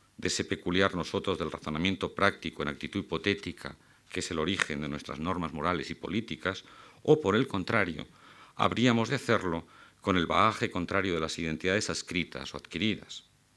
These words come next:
Si habríamos de hacerlo por medio de la indagación filosófica sobre cómo pensamos la acción, el mundo y el sujeto,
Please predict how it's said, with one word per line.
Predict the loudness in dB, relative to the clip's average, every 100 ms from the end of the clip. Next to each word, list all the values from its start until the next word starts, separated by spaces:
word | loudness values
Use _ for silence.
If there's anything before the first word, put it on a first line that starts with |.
| _ _ -20 -20 2
Si | 4
habríamos | 6 6 6 4
de | 2
hacerlo | 2 4 2 -2
por | -2
medio | 0 2 4
de | 4
la |
indagación | 2 0 -4 -4 -2
filosófica | 0 0 2 0 0 -6 -6 -10 -10 -20 -20 -20 -18 -2
sobre | 4 6 4
cómo | 4 2 2
pensamos | 0 0 0 -2
la | -4
acción, | -8 0 2 4 2
el |
mundo | 0 0 0
y | 0
el | -2
sujeto, | -2 0 0 -2